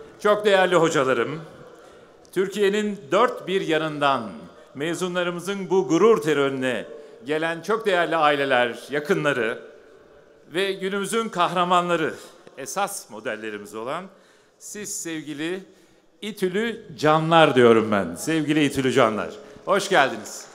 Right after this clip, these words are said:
Ama artık İTÜ'de tabii siz bizim canlarımızsınız ama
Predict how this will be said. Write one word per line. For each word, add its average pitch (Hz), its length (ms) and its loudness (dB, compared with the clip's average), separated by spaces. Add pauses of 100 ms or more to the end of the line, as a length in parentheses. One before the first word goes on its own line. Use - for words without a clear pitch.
(2250)
Ama 202 220 2
artık 208 260 0 (1600)
İTÜ'de 175 360 -2
tabii 170 240 -2
siz 147 220 -8
bizim 143 200 -10
canlarımızsınız 143 840 -4
ama 147 400 -4